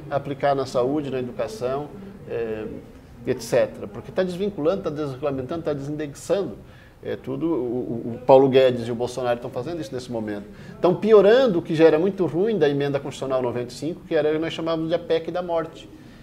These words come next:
Eles estão piorando aquilo. Agora, neste momento, nessa conjuntura. E isso, evidentemente, que afeta também a segurança, porque empobrece a assistência social, empobrece o trabalho do posto de saúde, empobrece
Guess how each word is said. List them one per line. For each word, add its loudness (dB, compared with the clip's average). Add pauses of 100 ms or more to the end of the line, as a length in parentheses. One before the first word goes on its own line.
(300)
Eles -2
estão -2
piorando 2
aquilo. -6 (640)
Agora, 8
neste 2
momento, -4
nessa -6
conjuntura. -6 (260)
E -2
isso, 4
evidentemente, 2
que 2
afeta -2
também -2
a -2
segurança, -6
porque -2
empobrece 8
a 0
assistência -6
social, -2 (240)
empobrece 4
o -6
trabalho 4
do -6
posto -8
de -18
saúde, -2
empobrece -2